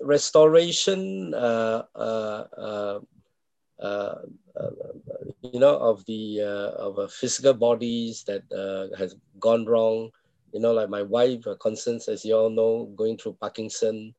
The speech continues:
uh, is a real struggle. You know, I, I do a lot of, uh, massage for her neck, uh, for her leg.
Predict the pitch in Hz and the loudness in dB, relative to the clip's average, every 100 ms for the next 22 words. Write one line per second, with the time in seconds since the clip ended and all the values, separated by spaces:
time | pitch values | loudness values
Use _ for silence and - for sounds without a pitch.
0 | _ _ _ _ - 95 95 - 101 107 | _ _ _ _ -16 -8 -8 -6 -2 -2
1 | 110 135 143 - - 113 107 117 107 104 | 2 4 4 2 0 0 2 0 0 -2
2 | 117 107 101 101 107 101 92 127 110 104 | -2 -2 -6 -6 -6 -8 -6 -4 -2 2
3 | 113 113 101 - 98 95 95 _ _ _ | 2 2 0 -4 -4 -4 -8 _ _ _
4 | 101 98 - 113 - - 104 98 101 107 | -8 -6 0 0 0 -2 -2 -2 -4 0
5 | 117 117 - - 95 - 101 98 98 110 | 0 0 -6 -10 -10 -4 -4 -2 -2 0
6 | 113 | -2